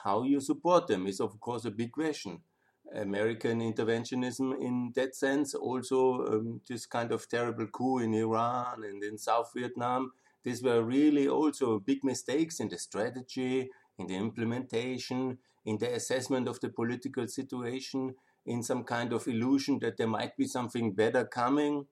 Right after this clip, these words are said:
And it was, of course,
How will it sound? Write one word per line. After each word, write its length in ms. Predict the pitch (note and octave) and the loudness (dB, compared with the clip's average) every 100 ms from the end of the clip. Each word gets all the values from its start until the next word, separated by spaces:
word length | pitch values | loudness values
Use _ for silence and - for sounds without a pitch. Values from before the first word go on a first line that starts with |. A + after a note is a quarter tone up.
| _ _ _ _ _ _ _ _ - | _ _ _ _ _ _ _ _ -12
And 360 | A2+ A2+ A#2+ A2+ | -4 -2 -2 -4
it 180 | - - | -6 0
was, 240 | A2 G#2+ | 0 0
of 220 | - G2+ - | -4 -6 -4
course, 340 | G2 G#2 A#2 | -2 0 -2